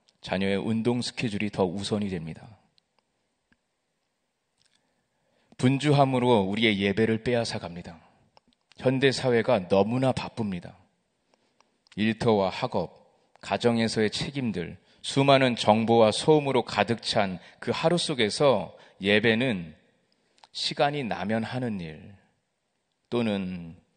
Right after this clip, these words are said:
일요일 아침 한 시간의 종교 생활로 밀려납니다. 하나님을 향한 경외함이 아닌 편안함과 효율성이 예배의 중심이 될 때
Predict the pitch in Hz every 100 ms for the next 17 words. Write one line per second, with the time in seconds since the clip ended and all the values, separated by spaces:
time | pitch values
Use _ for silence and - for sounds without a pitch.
0 | _ 127 135 127 113 92 98 - 110 92
1 | - 147 147 147 120 113 104 110 110 117
2 | 117 - 113 101 101 127 147 - _ 95
3 | 104 107 107 90 87 80 - _ _ _
4 | _ _ _ _ _ _ _ _ _ _
5 | _ _ _ _ _ _ _ _ _ -
6 | - - - - 143 160 156 156 151 147
7 | 139 147 143 143 117 - - 101 110 120
8 | 127 127 127 127 92 92 98 95 98 80
9 | 78 85 90 _ _ _ - 139 143 139
10 | 127 117 98 85 82 - 151 160 151 -
11 | 113 95 85 82 - _ 98 107 113 110
12 | 107 - 120 120 127 120 110 90 85 117
13 | 123 90